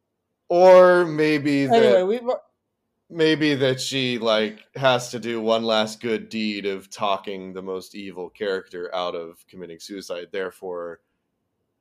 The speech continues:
Speaker 1: he learns to change his life in a positive direction too.
Speaker 2: Yeah, and then all of a sudden he's like, "Oh, I like him." But fuck it.
Speaker 1: It, it,
Speaker 2: Kill
Speaker 1: well,
Speaker 2: himself.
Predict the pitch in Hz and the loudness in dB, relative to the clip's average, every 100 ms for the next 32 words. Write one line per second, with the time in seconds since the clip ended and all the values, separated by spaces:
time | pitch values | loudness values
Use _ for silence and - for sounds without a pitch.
0 | _ _ - 139 135 123 107 104 104 104 | _ _ -8 -2 -2 -2 -2 -4 -6 -10
1 | - 101 104 98 95 104 92 90 90 85 | -16 -12 -10 -10 -12 -12 -12 -10 -10 -12
2 | 95 85 95 90 87 85 85 85 82 - | -16 -12 -10 -10 -10 -18 -14 -14 -14 -18
3 | 78 - 87 73 71 _ _ _ _ _ | _ -20 -20 -20 -20 _ _ _ _ _
4 | _ _ _ _ _ _ _ _ - 170 | _ _ _ _ _ _ _ _ -20 -6
5 | 233 226 190 202 214 220 226 214 240 214 | -2 0 0 -2 -2 -2 -4 -4 -4 -6
6 | 180 196 185 185 185 190 185 202 180 175 | -8 -8 -2 -2 0 -2 0 -2 -2 -4
7 | 180 - 139 131 123 160 170 165 175 - | -4 -10 -14 -16 -16 -16 -16 -18 -18 -20
8 | _ _ _ _ - 185 185 - _ - | _ _ _ _ -18 -16 -16 -20 _ -20
9 | _ _ _ _ _ _ _ _ _ _ | _ _ _ _ _ _ _ _ _ _
10 | _ _ _ _ 196 214 226 220 202 196 | _ _ _ _ -10 -6 0 6 8 8